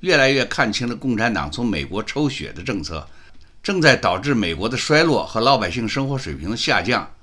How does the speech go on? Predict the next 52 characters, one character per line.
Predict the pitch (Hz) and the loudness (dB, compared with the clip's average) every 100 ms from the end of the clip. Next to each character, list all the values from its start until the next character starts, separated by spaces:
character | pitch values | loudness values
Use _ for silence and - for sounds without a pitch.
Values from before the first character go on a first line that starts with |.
| - - - - - - | -20 -20 -20 -20 -18 -2
政 | 240 196 | 0 2
治 | 135 | 0
空 | - 226 254 | 0 2 6
气 | - 120 - - | 4 2 -4 -18
也 | 95 101 104 | -2 0 2
随 | - 123 | 2 2
之 | 139 139 | 2 2
扭 | 110 127 | 2 0
转， | 104 62 - - - - - | -2 -6 -10 -18 -20 -18 -18
反 | - - 101 120 | -6 2 2 2
共 | 208 131 | 0 2
防 | 113 135 | 4 4
共 | 175 147 95 | 4 2 0
已 | 87 | -2
经 | 120 127 | 0 0
是 | 110 | 2
新 | - 214 | 0 2
的 | 233 202 | 2 2
政 | 131 98 | 0 0
治 | 92 | -2
正 | 123 101 | -2 -2
确。 | 127 104 - - - - - - | -2 -2 -6 -18 -18 -20 -18 0
江 | 170 185 | 2 4
泽 | 180 | 4
民 | 170 | 4
和 | 170 | 2
邓 | 156 175 | 2 2
小 | 110 90 | 2 2
平 | 120 | 0
骗 | 135 170 131 | 2 2 2
来 | 107 | 2
的 | 113 | -2
好 | 82 78 | -4 -6
时 | - 101 | -6 -2
光 | 120 120 | -2 -2
已 | 87 85 | -6 -6
经 | 107 | -2
一 | 104 139 | -2 -4
去 | - 90 | -4 -6
不 | - | -4
返 | 127 - 53 - | -4 -4 -6 -6
了。 | 101 - - - - - - - | -6 -6 -16 -16 -20 -20 -20 -8
第 | 180 208 | 4 6
二 | 147 | 8
就 | 131 | 4
是 | 120 | 0
戴 | 120 151 | 2 2
旭 | 110 127 107 | 2 0 -2
先 | 117 113 | 0 0
生 | 104 | 0
说 | 107 101 | -2 -2
的 | 78 | -2